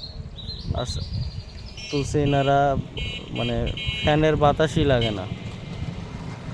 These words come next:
আমার মনে হয়। অসাধারণ সুন্দর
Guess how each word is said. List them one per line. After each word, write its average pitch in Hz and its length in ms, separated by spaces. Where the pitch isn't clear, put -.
আমার 131 180
মনে 117 240
হয়। 104 180
অসাধারণ 120 540
সুন্দর 131 300